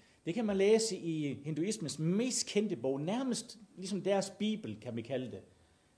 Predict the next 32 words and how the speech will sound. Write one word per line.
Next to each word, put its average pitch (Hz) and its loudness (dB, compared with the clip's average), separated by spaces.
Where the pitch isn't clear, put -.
Den 180 2
hedder, 196 4
jeg 131 -2
ved - -
ikke 135 2
engang, 147 0
man 123 -2
skal - -8
udtale 147 0
det, 117 -6
Bhagavad 151 0
Gita. 165 -4
Der 127 -10
er - -6
nok 127 -4
nogen, 131 -4
der 117 -6
kan 120 -4
udtale 120 -4
det 104 -8
bedre, 117 -2
end 110 -4
jeg 175 0
kan. 147 0
Jeg 147 -10
er - -2
ikke 120 -6
så - -14
god 131 -4
til 139 -4
indisk. 156 -2
Den 240 2